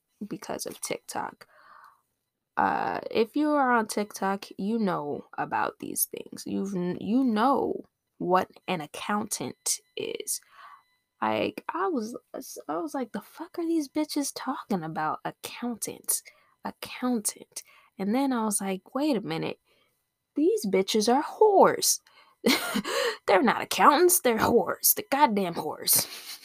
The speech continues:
<laughs> Excuse me, is whore a harsh word for an accountant? Um, sex worker or s-,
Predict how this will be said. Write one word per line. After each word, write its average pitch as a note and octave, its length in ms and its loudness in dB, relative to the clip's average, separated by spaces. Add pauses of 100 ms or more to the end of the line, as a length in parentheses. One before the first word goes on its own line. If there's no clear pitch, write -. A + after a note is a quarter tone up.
(320)
<laughs> - 520 -10
Excuse - 480 -2
me, - 240 -8
is E3 180 -8
whore A3+ 560 -4
a G#3 60 -4
harsh G#3+ 420 -4
word G#3+ 400 -4
for G#3 500 -4
an G#3 140 -4
accountant? A3+ 840 -6 (560)
Um, F#3+ 380 -4
sex - 420 -2
worker C#4+ 800 -4
or G3 520 -4 (240)
s-, - 260 -2